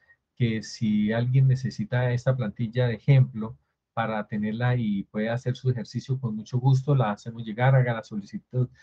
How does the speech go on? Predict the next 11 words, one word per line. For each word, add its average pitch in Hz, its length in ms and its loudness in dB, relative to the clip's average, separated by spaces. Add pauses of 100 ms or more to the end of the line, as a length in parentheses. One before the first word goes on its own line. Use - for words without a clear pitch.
(220)
al 110 320 -2
ingeniero 113 380 -4
Raúl, 131 500 2
encargado 117 640 -2
aquí, 131 280 2
o 107 220 2
los 98 220 -12
ingenieros, 104 520 -6 (400)
eh, 107 140 -6
profesores, 147 680 0
a 101 720 -4